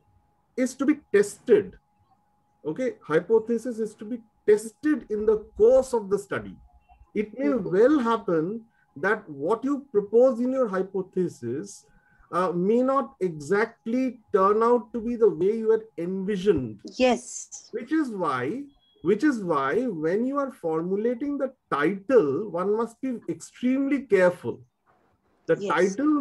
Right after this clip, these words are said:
Speaker 1: must be, you know, s-, so constructed that it should leave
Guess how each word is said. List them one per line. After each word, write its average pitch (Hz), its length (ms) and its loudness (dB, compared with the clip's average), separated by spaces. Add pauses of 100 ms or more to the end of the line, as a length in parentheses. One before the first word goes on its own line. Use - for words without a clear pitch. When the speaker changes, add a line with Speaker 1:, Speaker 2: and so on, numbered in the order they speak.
(120)
Speaker 1:
must 208 320 -6
be, 254 140 -2 (200)
you 226 100 -2
know, 240 260 -2 (680)
s-, - 320 -20
so - 300 -4 (100)
constructed 202 1080 -4 (280)
that 196 300 -2
it 196 160 -4
should 226 400 -6
leave 214 540 -2